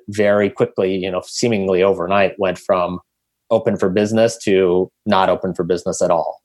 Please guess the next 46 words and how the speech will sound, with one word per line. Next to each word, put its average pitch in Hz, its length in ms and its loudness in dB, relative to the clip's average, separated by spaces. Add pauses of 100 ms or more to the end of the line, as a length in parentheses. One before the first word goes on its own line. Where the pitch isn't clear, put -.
(100)
and 87 400 0
just 104 360 0
focused 98 480 0
on 90 140 0
triaging 92 680 0
their 90 240 2
own 98 220 0
portfolio 90 840 2 (400)
and, 87 520 0
and 92 160 -2
doing 101 240 2
that 90 240 0
first. 123 360 2
And 101 140 0
then 98 140 0
ev-, 107 240 0
even 139 280 0
once 107 260 0
that 107 220 0
was 104 200 0
done 98 380 0
and, 90 280 -4
and 92 260 -2 (440)
firms 101 280 0
felt - 260 0
comfortable 127 480 0
about 98 280 0
that, 95 320 0 (320)
there 107 100 0
were 107 60 4
a 104 60 2
lot 107 180 2
of 113 80 -2
firms 107 340 0
still 123 300 2
sitting 98 320 -2
on 85 120 -6
the 87 60 -6
sidelines, 95 760 0 (280)
uh, 87 220 0
because - 480 0
of 92 160 -2
the 95 120 2
amount 92 320 2
of 85 80 -2
uncertainty, 82 760 -6